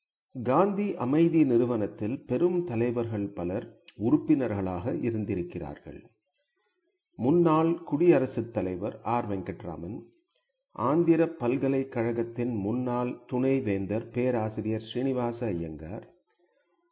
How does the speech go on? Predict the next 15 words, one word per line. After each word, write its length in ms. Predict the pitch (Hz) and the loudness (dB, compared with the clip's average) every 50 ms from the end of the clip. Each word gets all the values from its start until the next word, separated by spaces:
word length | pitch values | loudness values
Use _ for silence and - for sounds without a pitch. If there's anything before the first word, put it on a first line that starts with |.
| _ _ _ _ | _ _ _ _
முன்னாள் 460 | - 120 139 156 156 156 156 151 151 | -2 2 2 4 4 4 4 4 4
சட்டமன்ற 720 | 147 - - 147 - - 190 175 170 170 170 156 160 165 | 2 2 0 -2 0 2 2 4 6 6 4 4 4 4
உறுப்பினர் 580 | 143 120 120 120 117 - 123 110 117 120 117 113 | 4 4 2 0 0 2 2 2 2 2 0 -2
எஸ் 320 | - 120 - - - 110 | -6 -6 -6 -6 -6 -6
ராமகிருஷ்ணன், 720 | 95 95 110 113 113 113 - 95 92 - - 85 80 87 - - - _ _ _ _ _ _ _ _ _ _ _ _ _ _ _ _ _ - 107 | -4 -2 -2 -2 -4 -6 -8 -12 -12 -12 -10 -10 -10 -10 -10 -12 -16 _ _ _ _ _ _ _ _ _ _ _ _ _ _ _ _ _ -10 -4
காந்திய 800 | 98 120 127 147 165 175 175 170 175 170 170 165 170 170 175 - | -2 0 2 2 2 4 4 6 8 8 8 8 6 2 0 0
தொகுப்பு 500 | - 131 135 135 156 - - - 160 156 | 0 2 2 2 2 0 0 2 2 4
நூல்களின் 640 | 151 135 131 139 139 135 127 135 131 131 139 - | 4 4 2 2 2 2 2 2 0 0 0 -2
ஆசிரியர் 600 | - 104 110 120 117 120 110 113 117 117 120 120 117 | -4 -4 -4 -4 -2 -4 -2 0 0 0 0 -2 -4
பேராசிரியர் 760 | - 123 127 127 123 113 113 110 113 110 107 110 107 - 117 | -2 -2 0 0 0 -2 -2 -4 -4 -2 -2 -2 -2 -4 -6
கே 260 | - - 127 127 127 | -6 -4 -2 -2 -2
சுவாமிநாதன் 920 | 120 - - - 107 117 120 123 113 107 90 80 - - 85 98 113 - - _ _ _ _ _ _ _ _ | -4 -6 -6 -4 -4 -2 -2 -2 -2 -4 -4 -8 -8 -8 -8 -8 -10 -10 -14 _ _ _ _ _ _ _ _
என்று 240 | - 113 123 135 170 | -6 -6 -4 -4 -4
சொல்லிக்கொண்டே 680 | 175 - - 120 135 143 135 - 123 113 110 113 120 | -4 -2 0 0 0 0 0 -2 -2 -2 0 -2 -2
போகலாம். 600 | - - - 95 92 92 85 80 80 82 - - | -2 -2 -4 -4 -2 -4 -4 -6 -8 -12 -14 -18